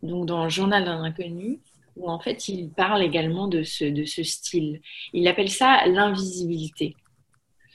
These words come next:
Donc, de l'invisibilité. «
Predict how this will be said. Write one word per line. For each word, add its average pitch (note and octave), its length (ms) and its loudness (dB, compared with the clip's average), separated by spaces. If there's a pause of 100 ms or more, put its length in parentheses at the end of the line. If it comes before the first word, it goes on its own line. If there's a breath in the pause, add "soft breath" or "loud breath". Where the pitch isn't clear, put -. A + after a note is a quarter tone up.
(720 loud breath)
Donc, G3 340 0
de G#3 520 4
l'invisibilité. « G#3+ 1000 2